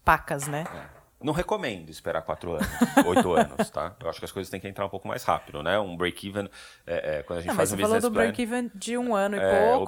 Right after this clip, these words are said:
Speaker 2: business
Speaker 1: mas
Speaker 2: plan, ele tem que se pagar, é, um capex aí de um restaurante, que não pode ser muito grande, em dois, três
Speaker 1: Capex
Speaker 2: anos.
Speaker 1: em português?
Speaker 2: Capex em português é o valor que eu invisto.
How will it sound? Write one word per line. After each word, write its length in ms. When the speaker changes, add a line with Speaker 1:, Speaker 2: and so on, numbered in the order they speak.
Speaker 2:
business 40
Speaker 1:
mas 220
Speaker 2:
plan, 220
ele 120
tem 120
que 60
se 140
pagar, 880
é, 400
um 80
capex 680
aí 220
de 140
um 40
restaurante, 680
que 80
não 100
pode 220
ser 100
muito 240
grande, 320
em 60
dois, 180
três 220
Speaker 1:
Capex 240
Speaker 2:
anos. 20
Speaker 1:
em 100
português? 640
Speaker 2:
Capex 360
em 60
português 520
é 40
o 60
valor 320
que 60
eu 80
invisto. 600